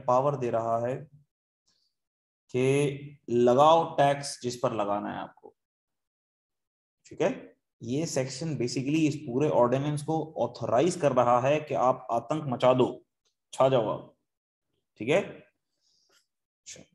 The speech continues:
इस section को हम read करते हैं, लेकिन इस section को read करने से पहले, इस section को read करने से पहले हम समझते हैं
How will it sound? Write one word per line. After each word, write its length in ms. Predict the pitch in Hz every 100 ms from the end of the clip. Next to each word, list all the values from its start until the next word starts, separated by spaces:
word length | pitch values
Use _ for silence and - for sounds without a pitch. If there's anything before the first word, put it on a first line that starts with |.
| _ _ _ -
इस 140 | 151
section 300 | 151 147 156
को 100 | 156
हम 140 | 151 147
read 240 | 147 147
करते 260 | 127 - 170
हैं, 280 | - - _ _ _ _ _ _ _ _ _ - -
लेकिन 180 | 135 151
इस 100 | 151
section 260 | 143 165 156
को 160 | 147
read 260 | 143 151 147
करने 280 | 135 131 131
से 120 | 117
पहले, 340 | - 87 90 _
इस 100 | 131
section 320 | 139 135 143
को 180 | 139 139
read 240 | 131 127 -
करने 220 | 185 165
से 120 | -
पहले 220 | - 90 _ _ _ _ _ _ _ _ _ _ _ _ _ _ -
हम 440 | 165 160 - - _ _ _
समझते 580 | - 143 156 151 - 131 117
हैं 360 | 117 117 117